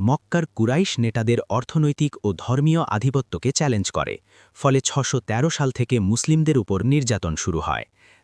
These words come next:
দাস দাসীদের, যেমন বিলাল ইবনে রাবাহকে নির্যাতিত করা হয়, তেমনি সাধারণ মুসলিমদেরও। ছশো পনেরো সালে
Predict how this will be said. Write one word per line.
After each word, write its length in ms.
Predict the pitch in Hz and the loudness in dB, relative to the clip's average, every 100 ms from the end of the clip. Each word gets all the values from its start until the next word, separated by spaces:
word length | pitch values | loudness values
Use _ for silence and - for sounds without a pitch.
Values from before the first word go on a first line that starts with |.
| 85 | -6
দাস 280 | 95 156 - | 0 0 0
দাসীদের, 520 | 123 123 131 117 113 78 | -2 -2 0 0 -2 -2
যেমন 360 | 104 95 85 - _ - | 0 0 -2 -6 _ -6
বিলাল 360 | 85 123 147 175 | 0 2 4 2
ইবনে 300 | - 117 113 | 0 2 2
রাবাহকে 500 | 90 90 120 - - | 2 0 0 -2 -2
নির্যাতিত 500 | 95 107 117 143 135 | 2 2 2 0 0
করা 260 | 104 87 78 | 0 -2 -2
হয়, 240 | 78 69 60 - _ - | -2 -6 -8 -18 _ 2
তেমনি 240 | 160 151 | 4 4
সাধারণ 520 | - - 139 160 165 | 2 0 2 2 4
মুসলিমদেরও। 640 | 123 95 - 76 67 55 - _ _ _ _ _ | 2 0 -2 -4 -4 -6 -8 _ _ _ _ _
ছশো 300 | - 160 - - | 0 0 0 -2
পনেরো 300 | 139 175 190 | 2 2 2
সালে 280 | - 78 | 0 -4